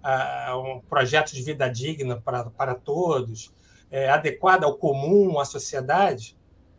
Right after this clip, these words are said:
É, a gente sai na rua e o tempo todo a gente vê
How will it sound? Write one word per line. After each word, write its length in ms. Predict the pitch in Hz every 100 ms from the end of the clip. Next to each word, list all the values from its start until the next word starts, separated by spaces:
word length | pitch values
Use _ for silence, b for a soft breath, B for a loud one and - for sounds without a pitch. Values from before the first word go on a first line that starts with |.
| -
É, 100 | -
a 760 | - - - - - - -
gente 140 | 254 240
sai 300 | - 277 349
na 120 | 262
rua 460 | 156 220 302 175 170
e 80 |
o 80 | 247
tempo 340 | - 339 349 -
todo 260 | 226 269
a 40 | 247
gente 300 | 277 254 202
vê 340 | 160 185 196